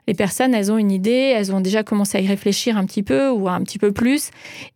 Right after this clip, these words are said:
Et derrière, on va les accompagner avec tout un, tout un, tout un accompagnement, euh, cadré pendant un an. Mais, euh, ce premier mois,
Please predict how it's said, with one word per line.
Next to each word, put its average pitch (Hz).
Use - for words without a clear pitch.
Et 269
derrière, 226
on 254
va 208
les 196
accompagner 202
avec 208
tout -
un, 190
tout -
un, -
tout -
un 196
accompagnement, 196
euh, 185
cadré 208
pendant 185
un 190
an. 285
Mais, 254
euh, 208
ce 202
premier 240
mois, 254